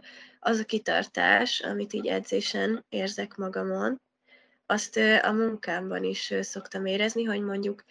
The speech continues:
van egy olyan feladat, ami, ez így nagyon nem fűlik a foga, ami nagyon unalmasnak tűnik, vagy ilyen pepecselősnek, akkor is, ö, mondjuk azt mondom, hogy jó, akkor most húsz perc a amrap, mint egy vod,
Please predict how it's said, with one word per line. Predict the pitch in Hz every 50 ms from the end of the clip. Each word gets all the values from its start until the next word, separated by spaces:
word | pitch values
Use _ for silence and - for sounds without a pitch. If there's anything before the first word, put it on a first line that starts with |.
| - - _ _
van | - 208 202
egy | 190 185 190
olyan | 185 190 180 175 196
feladat, | - - - 185 190 196 214 240 254 247 -
ami, | 220 208 208 202 196 196 190 - - -
ez | - - - - 208 196 -
így | - -
nagyon | 214 220 220 226 220 220
nem | 214 208 208 214
fűlik | - - 208 202 202 202 202 -
a | 208
foga, | - - 190 190 208 196 190
ami | 190 190 -
nagyon | - 220 214 214 - 214
unalmasnak | 208 208 98 - 98 98 101 101 - - - - - -
tűnik, | - - 190 185 190 202 -
vagy | - - -
ilyen | - - - 220
pepecselősnek, | - 214 214 - 226 226 - - 233 240 240 240 247 247 254 - - 277 269 269 269 _ - - - - - - - - - -
akkor | - - 254 254 - - 185 185
is, | 185 196 - -
ö, | 208 196 190 190 190
mondjuk | 196 196 190 196 202 -
azt | 185 196 - -
mondom, | 190 196 190 180 190
hogy | 185 - - -
jó, | 254 269 285 302
akkor | 277 220 220 - - - 208 202
most | 208 202 202 - - - - _ - - - - _ _ _
húsz | 226 220 214 208 -
perc | - - 196 170 - - -
a | - -
amrap, | - 247 277 262 262 254 226 208 202 220 214 - -
mint | - 208 202 208 -
egy | - - - 220 226
vod, | 247 254 262 262 254 240 -